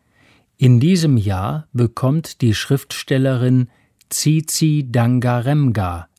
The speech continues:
den Friedenspreis. Sie kommt aus dem südafrikanischen Land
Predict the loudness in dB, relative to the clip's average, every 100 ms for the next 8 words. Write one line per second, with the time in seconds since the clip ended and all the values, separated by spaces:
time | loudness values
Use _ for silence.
0 | -8 -4 -4 -4 -4 -4 -4 -8 -8 -6
1 | -6 -6 -10 -12 _ _ _ _ _ _
2 | _ _ -2 0 0 0 -2 -2 -6 -4
3 | 0 0 2 -2 -2 -8 -6 -6 -6 -4
4 | -2 -2 -2 0 0 0 0 -2 -4